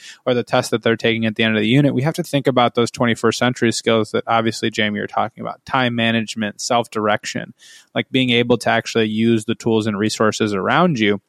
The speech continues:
And I think that that's super powerful. And you got really good at it. And by the way, Jamie's making it sound like she was struggling like crazy in college, but, you know, I talked to her about <laughs> every month at least, and she did quite well in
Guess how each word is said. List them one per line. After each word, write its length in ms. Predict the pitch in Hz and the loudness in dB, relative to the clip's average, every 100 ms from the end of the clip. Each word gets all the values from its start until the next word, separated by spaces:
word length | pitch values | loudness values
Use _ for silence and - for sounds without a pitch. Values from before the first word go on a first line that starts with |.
| _ - | _ -4
And 100 | 135 | 0
I 60 | |
think 220 | 127 147 | 2 2
that 100 | 135 | 2
that's 200 | 120 117 | 0 -2
super 260 | - 113 110 | 0 -2 -2
powerful. 480 | - 113 113 - 117 | 0 4 4 2 -2
And 80 | 117 | 2
you 80 | |
got 120 | 135 143 | 2 4
really 200 | 175 151 | 4 4
good 180 | 143 | 4
at 160 | 180 117 | 6 4
it. 100 | 101 | 2
And 140 | 113 | 2
by 120 | 139 151 | 2 4
the 100 | 135 | 6
way, 160 | 127 - - - | 4 0 -12 -10
Jamie's 300 | - 151 165 | 0 4 4
making 260 | 147 143 131 | 4 2 2
it 100 | 117 | 2
sound 260 | 139 135 127 | 2 4 2
like 140 | 113 | 0
she 140 | - | 0
was 140 | 113 110 | 0 0
struggling 440 | - 123 120 113 | 2 2 4 0
like 160 | 107 107 | -2 -4
crazy 380 | - 120 113 107 | 0 0 2 -2
in 100 | 101 | 0
college, 460 | 120 120 101 98 | 2 4 4 2
but, 200 | - 107 _ _ _ _ _ _ - | 2 2 _ _ _ _ _ _ 2
you 80 | 139 | 4
know, 100 | 110 | 6
I 120 | 117 | 4
talked 300 | - 123 - | 4 2 4
to 60 | 123 | 2
her 80 | |
about 500 | 113 113 113 120 131 - - | 4 2 2 0 0 -4 -8
<laughs> 200 | - - | -18 -4
every 240 | 139 127 123 | 2 4 6
month 280 | 120 135 127 | 6 4 2
at 140 | 113 | 2
least, 340 | 117 131 - | 4 2 0
and 120 | 110 110 | -6 -4
she 140 | 139 | 0
did 160 | 120 117 | 0 2
quite 260 | 143 113 | 2 4
well 280 | 113 117 117 | 4 4 4
in 120 | 110 | 2